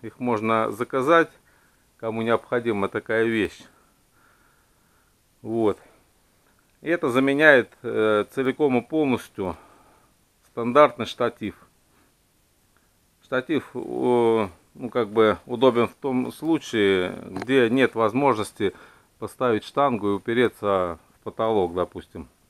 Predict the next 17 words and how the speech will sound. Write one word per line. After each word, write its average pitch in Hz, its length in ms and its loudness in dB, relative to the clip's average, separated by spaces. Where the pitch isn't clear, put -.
Вот. 95 440 -6
А 131 320 2
в - 100 -8
помещениях, 143 800 2
где 120 220 2
высокие 120 440 0
потолки 135 680 -2
и 117 160 -6
где 123 180 0
штатив 123 480 -2
просто 117 540 -2
физически 123 840 -8
не 117 160 -4
может 104 360 0
достать 104 440 -2
до, 107 300 -2
э, 113 300 -14